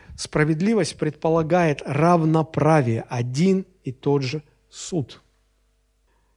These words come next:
А, вернемся к нашей пятьдесят восьмой главе книги пророка Исаии, седьмой стих. Господь говорит: «Раздели с голодным хлеб твой, и скитающихся бедных введи в дом твой.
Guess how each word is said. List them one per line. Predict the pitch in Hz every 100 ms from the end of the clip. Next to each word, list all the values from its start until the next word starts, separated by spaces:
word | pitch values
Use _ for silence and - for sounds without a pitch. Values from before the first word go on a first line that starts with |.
| _ _ _ _ _ _ - - _
А, | 160 139 135 135 131
вернемся | 175 220 214 - 156
к |
нашей | 160 156 151
пятьдесят | 147 143 156
восьмой | 151 - 151
главе | 143 151 147 131 110 139 139 - -
книги | 147 131
пророка | 123 131 131
Исаии, | 131 139 123
седьмой | 143 139 156
стих. | 139 143 117 - _ _ _ - - -
Господь | - 135 170 151
говорит: | 170 165
«Раздели | 180 190 170 240 254
с | 160
голодным | 165 180 165 165
хлеб | - 196 190
твой, | - 110 92 - _ _ _ _ _ -
и |
скитающихся | 151 - 175 185 165 190 - 165
бедных | 143 190 214 147 120 139
введи | 127 151 156 185
в | 165
дом | 160 143 104
твой. | - 80